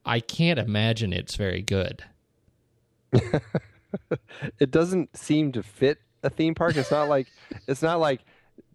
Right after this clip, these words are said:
Speaker 2: Disney World.
Speaker 1: Yeah.
Speaker 2: It's, you know, it's the Jordanian Experience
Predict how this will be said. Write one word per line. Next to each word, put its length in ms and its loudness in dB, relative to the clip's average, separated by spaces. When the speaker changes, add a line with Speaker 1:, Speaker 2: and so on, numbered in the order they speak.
Speaker 2:
Disney 440 0
World. 680 0
Speaker 1:
Yeah. 220 2
Speaker 2:
It's, 180 -8
you 100 -4
know, 140 2
it's 240 -6
the 240 2
Jordanian 600 0
Experience 720 -2